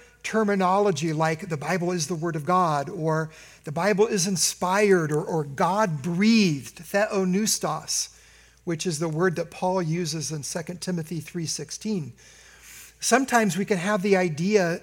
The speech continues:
that, um, the human authors of the scriptures were like robots, and they went into this trance, and the Holy Spirit took control of them, and they're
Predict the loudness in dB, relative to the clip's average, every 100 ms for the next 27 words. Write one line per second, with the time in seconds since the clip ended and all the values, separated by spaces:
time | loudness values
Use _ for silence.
0 | -8 -2 0 0 -2 -12 -20 -20 -20 -20
1 | -20 -12 -2 0 2 0 -4 -8 -12 _
2 | -20 -20 -4 0 0 0 -4 -2 2 4
3 | 4 2 2 2 2 4 4 4 0 -2
4 | -2 -2 -2 -2 2 0 0 -2 -2 0
5 | 0 2 2 0 0 4 4 2 -4 -6
6 | -2 0 -2 -12 _ _ _ _ _ _
7 | _ -10 -4 -2 2 2 2 0 0 0
8 | 2 2 0 -6 -2 0 0 -4 -6 -2
9 | 0 0 -4 -20 _ _ -20 -20 -20 -6
10 | -4 -2 4 4 4 2 2 2 4 4
11 | 4 -4 -4 0 -2 -2 -2 4 6 8
12 | 8 8 2 -20 -20 -6 -4 -2 2 2
13 | 2 0 0 0 2 0